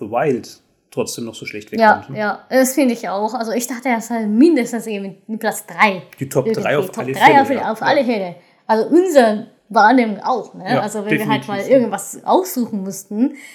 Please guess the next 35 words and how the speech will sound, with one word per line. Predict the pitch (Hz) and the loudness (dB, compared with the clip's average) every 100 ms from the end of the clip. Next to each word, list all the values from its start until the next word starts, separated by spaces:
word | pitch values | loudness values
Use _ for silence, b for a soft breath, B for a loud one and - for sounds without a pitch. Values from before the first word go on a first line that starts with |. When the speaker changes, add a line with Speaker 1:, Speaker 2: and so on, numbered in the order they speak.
| B B B - | B B B 0
Speaker 2:
ja, | 220 | 2
obwohl | 226 254 | 6 6
es | 247 240 | 6 4
halt | - | 0
kein, | 214 220 | 0 -2
kein | 214 | -2
Switch-Spiel, | 208 339 339 - - | -2 -2 -4 -8 -4
also | 220 196 196 | -2 0 2
richtiges | 311 - 208 190 | 0 0 -6 -4
Switch-Spiel | 233 233 - - 180 170 | -6 -6 -10 -8 -8 -8
ist. | 175 - | -12 -6
Wir | 214 | 2
haben | 220 240 | 4 4
ja | 226 208 196 - - | 0 -4 -6 -12 -6
auch | 208 202 208 - - | -2 -2 -4 -8 -2
auf, | 202 190 - - | -2 -2 -8 -6
äh, | 202 190 | -4 -2
Wii | 202 208 202 | -2 -2 0
U | 320 | 0
durchgespielt. | 240 233 - - - 208 311 - b b - | 0 -4 -4 -12 -10 -6 -6 -6 b b -10
Trotzdem, | 185 - 247 269 | -8 -4 0 0
also | 185 185 | 0 -4
das, | 180 196 - | -6 -10 -10
das | 190 - | -10 -8
hätten | 233 220 | -4 -4
wir | 175 | -4
wirklich | 180 180 | -10 -12
so, | - 185 | -10 0
ja, | 180 | 0
ist | 180 | 0
ja | 214 | -2
scheißegal, | 220 220 240 226 220 226 | -2 0 0 6 8 8
gehen | 240 | 6
wir | 233 | 4
halt | 214 214 | 2 -2